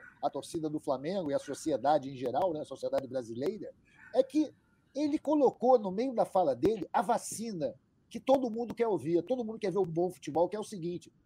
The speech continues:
"Vou colocar em campo sempre a melhor formação para, de acordo com o adversário." Isso, no meu português, ou no meu portunhol, se vocês preferirem, significa: "Não tem titular, irmão.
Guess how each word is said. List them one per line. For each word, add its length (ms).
"Vou 420
colocar 600
em 100
campo 420
sempre 580
a 120
melhor 560
formação 800
para, 280
de 120
acordo 400
com 100
o 20
adversário." 680
Isso, 320
no 140
meu 260
português, 840
ou 120
no 100
meu 200
portunhol, 580
se 100
vocês 260
preferirem, 580
significa: 720
"Não 120
tem 180
titular, 460
irmão. 340